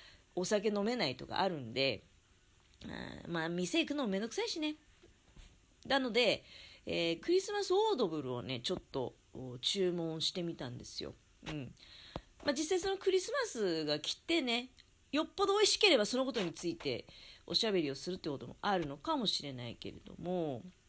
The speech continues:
クリスマスオードブル。で、えー、まあ、買い置きだけどね、一応まあ、その、ボーナスをもらったお祝いっていうことで、えー、ワインなんかもいただきながら、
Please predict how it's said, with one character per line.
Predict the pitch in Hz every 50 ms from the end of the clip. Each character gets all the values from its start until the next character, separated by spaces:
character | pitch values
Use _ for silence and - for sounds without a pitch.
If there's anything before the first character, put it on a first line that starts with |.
| - _ _ - _ _ _ _ _ - - - -
ク | - - 175
リ | 165
ス | - -
マ | 160 147 -
ス | - 160
オ | 156 151
ー | -
ド | - -
ブ | - 98 -
ル。 | - - _ _ _ _ _ -
で、 | 214 214 - - - - - - - - - - - - -
え | 165 160 147 135 135 143 147 151 156 -
ー、 | - -
ま | 180 160
あ、 | 127 - - - - - - -
買 | - - - 226
い | 233
置 | 254 -
き | - 233
だ | 220 226 202
け | 185 170
ど | 131 107
ね、 | 135 185 208 - - - - - - -
一 | - 190 - - - 285 285
応 | 277 277 277
ま | 262 208
あ、 | 180
そ | - 170
の、 | 139 131 120 110 113 - - - - - - - - -
ボ | - 175 185
ー | 165
ナ | 151 143
ス | 151 - 151
を | 202
も | 202 170 143
ら | 131
っ | 127 - - -
た | 165 160 156 151 - - - -
お | 147 160
祝 | 156 151 151 147 135
い | 135
っ | 135
て | - _ - 147
い | 135
う |
こ | - 123
と | - 123 123
で、 | 151 175 165 143 120 - - - - - - - - -
え | - - - -
ー、 | 151
ワ | 170 160
イ | 156 -
ン | - - - - - -
な | 127 127
ん | 123
か | 123 - -
も | - - - - _ _ _ _ -
い | - 156
た | 156 170 147
だ | 143 143
き | 143 151 156
な | 202 233
が | 247 254
ら、 | 254